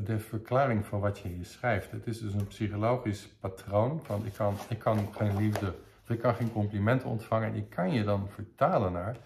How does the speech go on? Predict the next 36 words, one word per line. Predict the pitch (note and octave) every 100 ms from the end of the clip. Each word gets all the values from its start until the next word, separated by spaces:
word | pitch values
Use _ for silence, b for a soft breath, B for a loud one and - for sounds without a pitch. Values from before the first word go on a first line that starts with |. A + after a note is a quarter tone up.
| B B B _
ik | -
kan | - C3
geen | - F#2+
liefde | F#2+ C3 A#2
ontvangen. | G2 - F#2 F2 F2
Liefde | B2 C#3+ D3
ontvangen | C3+ - C3+ C3+
is | F#2+
te | - A2
gevaarlijk, | - - C3 D3+ D#3+ - b b b b b
is | - G#2+
te | G#2
kwetsbaar, | - B2 B2 - A2 G2+
dan | F#2+
word | F#2 A#2 A#2+
ik | -
kwetsbaar. | A#2 A2 G#2+ G2+ G#2 - B B B B B
Eh, | - G#2+
als | G#2
ik | G#2+
kwetsbaar | - D3 C#3 G#2+
word, | G2+ F#2 - -
dan | G2+
komen | A2 F#2+ F2+
die | F#2+
traumaresponses, | G2+ A2 A#2+ A2+ - G#2 G#2 G#2
dan | -
ga | - F#2
je | F#2+
je | F#2
allergisch | G2+ G#2+ G#2+ G#2
voelen, | - G#2 F#2+
dan | F#2
ga | E2+
je, | F#2 F#2 F#2 F#2 B B B -
eh, | G#2 G2 G2